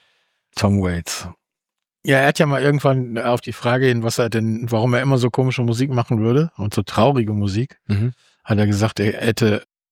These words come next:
Speaker 1: er könnte seine Heizkosten nicht bezahlen, deswegen wären ihm alle weißen Tasten auf dem Klavier eingefroren.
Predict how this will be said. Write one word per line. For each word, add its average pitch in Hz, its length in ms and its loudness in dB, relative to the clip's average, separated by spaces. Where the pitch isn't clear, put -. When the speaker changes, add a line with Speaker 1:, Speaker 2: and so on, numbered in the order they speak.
Speaker 1:
er - 200 -8
könnte 113 360 0
seine 101 520 0
Heizkosten 117 560 -2
nicht 101 120 -2
bezahlen, 104 340 0
deswegen 104 380 0
wären 104 160 2
ihm 104 120 -2
alle 101 200 -2
weißen 95 280 0
Tasten - 300 -2
auf 90 80 -2
dem 98 80 -2
Klavier 95 340 -2
eingefroren. 87 600 -2